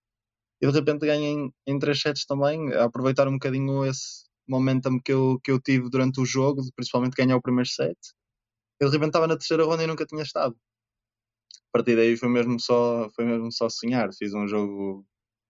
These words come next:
provavelmente o melhor jogo da minha vida, principalmente porque, porque foi à melhor de cinco sets, foi, foi preciso uma consistência extra.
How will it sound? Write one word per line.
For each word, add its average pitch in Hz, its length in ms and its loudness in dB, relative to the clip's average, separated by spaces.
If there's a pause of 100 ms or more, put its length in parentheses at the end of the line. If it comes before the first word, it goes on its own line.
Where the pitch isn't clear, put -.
(960)
provavelmente 120 380 0
o - 20 -8
melhor 113 160 -4
jogo 110 160 -6
da 110 60 -6
minha 104 160 -6
vida, 104 340 -6
principalmente 107 520 -10
porque, 104 520 -12
porque 107 180 -12
foi 113 140 2
à 110 80 2
melhor 110 180 0
de 107 80 -8
cinco 110 200 -4
sets, 107 340 -2 (120)
foi, 107 220 -2 (120)
foi 110 140 0
preciso 113 300 -2
uma 110 120 2
consistência 110 600 -2 (140)
extra. 104 380 -2